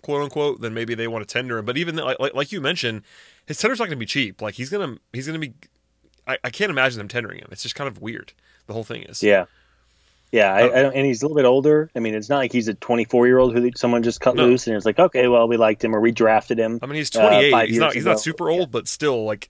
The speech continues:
Speaker 1: twenty-eight's not, as you mentioned,
Speaker 2: He's
Speaker 1: not,
Speaker 2: been
Speaker 1: not
Speaker 2: around the
Speaker 1: twenty-four.
Speaker 2: block. Yeah.
Speaker 1: Um,
Speaker 2: Yeah.
Speaker 1: so, yeah, it's just kind of a strange situation, and I hope he does well. Um, but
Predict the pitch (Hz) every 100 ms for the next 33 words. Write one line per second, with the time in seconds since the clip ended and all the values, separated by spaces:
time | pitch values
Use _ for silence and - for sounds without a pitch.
0 | _ - 151 143 139 - 127 123 - _
1 | _ _ 107 113 110 - 127 120 117 107
2 | 104 110 101 95 92 - - 113 95 85
3 | - 117 117 113 95 98 - 143 120 131
4 | 123 107 104 127 - 143 143 135 143 135
5 | 131 123 120 123 113 117 117 127 127 120
6 | 107 113 107 - 104 98 98 101